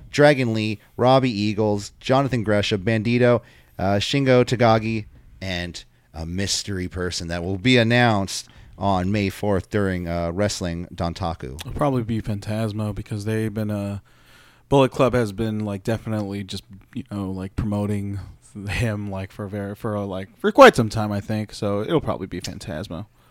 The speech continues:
Speaker 1: What about, uh, Tanaha-, not, no, not Hiroshi.
Speaker 2: Tanahashi is not a Super Junior.
Speaker 1: No, I know, not Hiroshi Tanahashi. I'm sorry. I get people mixed up sometimes.
Speaker 2: Hiromu Takahashi is
Speaker 1: There we
Speaker 2: pro-,
Speaker 1: go.
Speaker 2: they're still probably saving him up.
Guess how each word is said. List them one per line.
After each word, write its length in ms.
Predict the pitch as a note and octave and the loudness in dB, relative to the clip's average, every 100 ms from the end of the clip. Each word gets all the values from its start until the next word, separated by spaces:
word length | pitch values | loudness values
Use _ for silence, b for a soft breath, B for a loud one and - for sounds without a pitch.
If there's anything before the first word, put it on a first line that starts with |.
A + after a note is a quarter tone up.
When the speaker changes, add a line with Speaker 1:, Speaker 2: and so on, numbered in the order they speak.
| _ _ _ _ | _ _ _ _
Speaker 1:
What 160 | B2+ D#3+ | -2 -2
about, 300 | E3 E3+ D#3+ | 2 0 2
uh, 340 | D#3 D#3 D3+ D3 | 2 2 0 -2
Tanaha-, 440 | - D3 C#3 E3+ - | -4 -4 -4 -4 -4
not, 280 | C3+ F2 | -6 -8
no, 220 | F2 A#2 A2+ | -8 -4 -4
not 220 | A2+ G2+ | -4 -2
Hiroshi. 100 | F#2 | 8
Speaker 2:
Tanahashi 640 | F#3+ A#3 F#3+ G3 G3+ G#3 | 10 12 12 10 10 8
is 120 | F3 | 8
not 200 | C#3+ D#3 | 8 6
a 40 | D3 | 4
Super 400 | - - C#3+ C#3 | 0 -2 0 0
Junior. 320 | B2 A2 G2+ | 0 0 0
Speaker 1:
No, 80 | G2+ | -2
I 160 | G2 | -2
know, 140 | A2 A2 | -2 -2
not 240 | G2 - | -4 -6
Hiroshi 360 | F#2+ G2 F#2+ A#2 | -6 -6 -6 -6
Tanahashi. 640 | A2+ A2+ A2 D#2+ - F#2 | -4 -4 -4 -6 -6 -6
I'm 160 | - G#2 | -6 -6
sorry. 540 | - E2+ E2 E2 A2 _ _ - | -4 -4 -4 -4 -6 _ _ -10
I 120 | F2+ | -8
get 160 | F2 F2 | -6 -8
people 180 | F#2+ G2 | -8 -6
mixed 260 | G2 - | -8 -8
up 120 | E2 | -10
sometimes. 180 | - D#2+ C#3+ E3+ | -8 0 2 4
Speaker 2:
Hiromu 80 | F3+ | 6
Takahashi 800 | G3 F3 E3 E3 D#3 D#3+ D#3 | 6 6 4 4 4 2 2
is 140 | F#2+ G#2+ | 2 0
Speaker 1:
There 80 | F#2 | -2
we 100 | F2 | 0
Speaker 2:
pro-, 260 | C#3+ D3 | 4 4
Speaker 1:
go. 60 | B2+ | 4
Speaker 2:
they're 240 | B2+ B2 | 2 2
still 300 | A#2+ - D#3 | 0 2 4
probably 500 | C3+ D3 C3+ C3+ C3+ | 4 4 4 2 0
saving 440 | A#2 A#2 A#2 A#2 G#2+ | 0 -2 -2 -2 -4
him 300 | A2 A2+ G2+ | -4 -4 -4
up. 180 | F2+ | -6